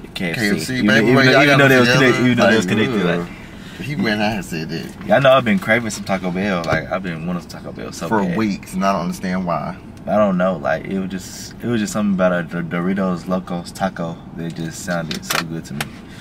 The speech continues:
Speaker 2: And you got the deluxe craving bath. Don't they come with a burrito, two tacos, a quesadilla,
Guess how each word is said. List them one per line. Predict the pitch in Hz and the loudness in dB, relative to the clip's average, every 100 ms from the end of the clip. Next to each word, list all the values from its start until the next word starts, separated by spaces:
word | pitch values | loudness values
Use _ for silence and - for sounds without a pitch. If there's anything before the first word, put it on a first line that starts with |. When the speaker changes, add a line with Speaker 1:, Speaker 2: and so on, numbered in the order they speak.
| - - - - - - | -18 -18 -18 -18 -14 -10
Speaker 2:
And | 95 92 | -4 -2
you | 98 | 0
got | 85 | 0
the | 90 | -2
deluxe | 80 85 90 82 | -4 -4 -4 -4
craving | - 92 92 | -2 -2 2
bath. | 87 92 | 0 0
Don't | 113 | -2
they | - 110 | -2 -4
come | 127 110 | -4 -4
with | 101 | -2
a | |
burrito, | 82 87 90 107 104 98 101 104 95 | -2 -4 -2 0 2 2 0 -4 -8
two | - 113 | -8 -6
tacos, | 104 104 98 104 101 98 98 95 101 92 - | 0 0 0 -2 -2 -2 -4 -4 -6 -6 -6
a | 92 | -6
quesadilla, | 92 104 104 110 98 101 98 98 98 98 | -4 -4 -4 -4 -2 -2 -2 -4 -4 -6